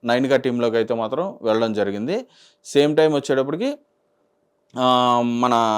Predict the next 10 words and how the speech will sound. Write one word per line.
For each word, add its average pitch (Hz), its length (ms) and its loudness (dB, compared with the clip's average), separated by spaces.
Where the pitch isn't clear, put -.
శేఖర్ 170 320 6
భాష, - 220 6
శేఖర్ 160 320 4
భాష 156 260 4
అని 143 100 0
వచ్చేటప్పటికి 131 540 -4
ఏంటంటే 127 640 0
మన 117 380 -2
యష్మి 139 300 -4
టీంలోకి 131 540 -2